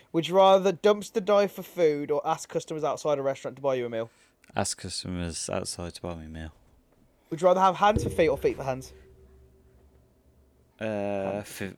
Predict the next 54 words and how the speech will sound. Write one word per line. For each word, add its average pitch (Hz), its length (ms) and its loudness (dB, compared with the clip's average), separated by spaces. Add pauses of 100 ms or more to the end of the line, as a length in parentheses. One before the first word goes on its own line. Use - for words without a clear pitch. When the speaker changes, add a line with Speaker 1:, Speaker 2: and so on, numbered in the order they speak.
(140)
Speaker 1:
feet. 113 380 -6
Speaker 2:
for, 98 320 -4 (680)
no, 107 160 6
hands, 98 320 4
hands 98 280 -4
for 95 100 -8
feet. 87 300 -10 (320)
Speaker 1:
I 175 40 6
was 180 100 4
gonna 190 180 0
say, 180 240 2
why 175 180 4
the 190 60 0
hell 180 160 4
would 175 100 0
you 180 40 -2
want 151 100 2
that? 151 100 -2
You'd - 120 0
be 175 40 4
a - 40 0
Speaker 2:
Yeah. - 60 -4
Speaker 1:
dog. 151 280 0 (260)
Speaker 2:
Yeah. - 240 -8 (760)
Speaker 1:
Um, 160 240 0 (100)
would 180 220 -6
you 175 80 -10
rather 196 200 6
kill 208 200 -2
a 196 40 2
cow 151 480 2 (640)
or 151 180 0
butcher 151 420 -4
it 135 40 -2
afterwards? 127 520 -8 (2250)
Speaker 2:
What? 131 260 2 (1000)
Speaker 1:
So 175 140 -4
would 170 140 0
you 208 80 4
rather 208 180 8
kill 233 240 4
a 233 60 4
cow 147 360 4
and 147 80 -4
then 143 100 -6
someone 156 300 -2
else 147 200 2
cuts - 240 -4
it - 60 2
up 107 40 10
and 101 560 8
Speaker 2:
Uh, - 40 -2
Speaker 1:
puts - 140 -6
it - 60 -20